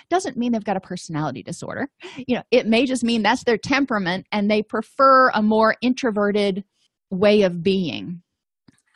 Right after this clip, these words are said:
And Sue brings up a, a point that, you know, we wonder if personality disorders may be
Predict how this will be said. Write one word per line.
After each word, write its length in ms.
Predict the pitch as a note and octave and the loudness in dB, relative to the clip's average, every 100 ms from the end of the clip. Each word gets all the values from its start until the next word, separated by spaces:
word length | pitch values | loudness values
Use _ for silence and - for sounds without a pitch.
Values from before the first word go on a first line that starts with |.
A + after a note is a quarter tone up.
| _ - F#3+ G3 _ _ _ _ - - - C4 | _ -12 -10 -10 _ _ _ _ -20 -20 -18 -6
And 160 | C4 C4 | 2 2
Sue 220 | - F4+ | 2 2
brings 260 | E4 D#4 C#4+ | 4 4 4
up 200 | C4+ - | 2 2
a, 360 | B3 A#3+ A#3 - | 4 4 2 0
a 140 | A#3 | -2
point 480 | A3+ B3+ A#3 A3+ - | 0 -2 0 -2 0
that, 420 | A#3 G#3 G3+ G3 - - _ _ | 4 4 4 0 -12 -20 _ _
you 120 | - G#3+ | -12 -12
know, 60 | - _ - | -12 _ -2
we 160 | B3+ | 2
wonder 340 | A#3+ C4+ D4 C4 | 4 4 6 4
if 80 | A3 | 2
personality 680 | C4 C4 A#3+ A#3 B3 A#3+ A3 | 0 0 2 4 4 2 0
disorders 640 | G#3+ A#3 G#3 G#3+ G#3+ G#3+ | -2 0 2 2 0 0
may 200 | A3 A3 | 2 2
be 460 | G#3+ A3 A3 A3 | 0 0 0 -2